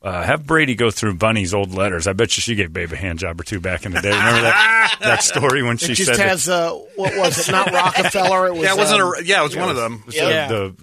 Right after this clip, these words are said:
Speaker 3: The
Speaker 1: was
Speaker 3: guy
Speaker 1: it
Speaker 3: in New York took a, took her
Speaker 1: Was it
Speaker 3: and
Speaker 1: the
Speaker 3: Caroline.
Speaker 1: Rockefellers?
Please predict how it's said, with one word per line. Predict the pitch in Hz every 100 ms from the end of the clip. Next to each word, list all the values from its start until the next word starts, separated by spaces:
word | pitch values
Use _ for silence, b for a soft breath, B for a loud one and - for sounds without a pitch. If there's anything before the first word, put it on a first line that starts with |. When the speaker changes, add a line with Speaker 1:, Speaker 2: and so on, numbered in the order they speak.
| _ _ _ _ 113 123
Speaker 3:
The |
Speaker 1:
was | 131
Speaker 3:
guy | 165 160
Speaker 1:
it |
Speaker 3:
in | 160
New | 160
York | 151 156 139 - - _ _
took | 160 143
a, | 143 - _ -
took | 160 - _ _ _ _ -
her | 151 151 151
Speaker 1:
Was | 131 185
it |
Speaker 3:
and | 269
Speaker 1:
the | 269
Speaker 3:
Caroline. | 240 254
Speaker 1:
Rockefellers? | - - - 277 247